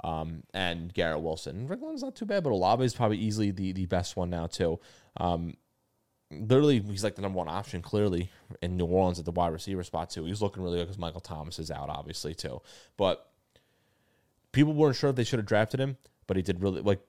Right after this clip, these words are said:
at least for the Saints, at least, but he's looking really good. So Chris Olave is my number two. Number one,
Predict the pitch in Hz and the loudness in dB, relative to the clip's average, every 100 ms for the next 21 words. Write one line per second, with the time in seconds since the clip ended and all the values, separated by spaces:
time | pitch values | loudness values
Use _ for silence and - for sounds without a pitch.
0 | - 127 123 117 101 - 110 110 135 143 | 0 2 2 0 -2 -2 -2 -2 -2 -2
1 | - 95 95 95 98 101 98 95 98 - | -2 -2 0 2 2 2 2 4 2 4
2 | 87 90 - - 113 110 101 92 95 92 | 2 2 -4 -4 -2 4 6 6 4 2
3 | 90 85 - 78 - - - 135 151 147 | 0 0 0 0 -2 -14 -2 2 4 4
4 | 127 139 151 | 4 4 4